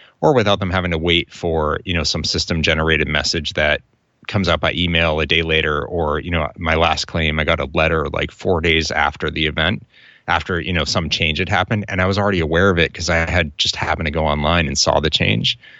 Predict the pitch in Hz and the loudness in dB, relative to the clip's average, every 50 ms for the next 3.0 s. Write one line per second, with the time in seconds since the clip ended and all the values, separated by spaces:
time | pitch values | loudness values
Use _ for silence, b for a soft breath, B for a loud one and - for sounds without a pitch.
0 | B B B B - 107 - 143 - - 95 95 82 80 78 - - 65 - - | B B B B -2 0 2 2 0 2 2 0 0 0 -2 -4 -4 -4 -6 -4
1 | - 71 67 69 67 69 69 65 - - - 67 - - _ b b b b b | -6 -4 -4 -2 -2 -4 -4 -2 -2 -2 -2 -2 -4 -8 _ b b b b b
2 | b b 107 98 87 104 85 76 - - - 95 95 - - - - 214 240 | b b 2 2 4 4 2 2 0 0 0 0 0 0 0 2 2 2 2